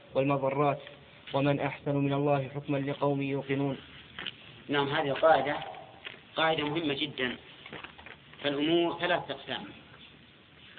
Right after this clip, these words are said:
Speaker 2: ما علمت مضرته فالاقدام إليه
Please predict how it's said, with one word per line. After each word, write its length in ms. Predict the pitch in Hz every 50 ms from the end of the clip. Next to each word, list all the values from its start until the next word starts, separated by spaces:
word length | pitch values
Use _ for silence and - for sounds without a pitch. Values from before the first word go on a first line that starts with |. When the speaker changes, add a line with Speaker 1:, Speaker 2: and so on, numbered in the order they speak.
| - - - -
Speaker 2:
ما 200 | - 127 143 156
علمت 480 | 151 143 160 170 160 147 143 135 135 127
مضرته 680 | 131 135 131 127 120 117 131 123 - 135 113 135 160 180 - - - - - - - - - - - - - - - - - - - - - - - - - - - -
فالاقدام 460 | 143 139 143 - - 147 143 135 131
إليه 280 | 120 117 127 143 165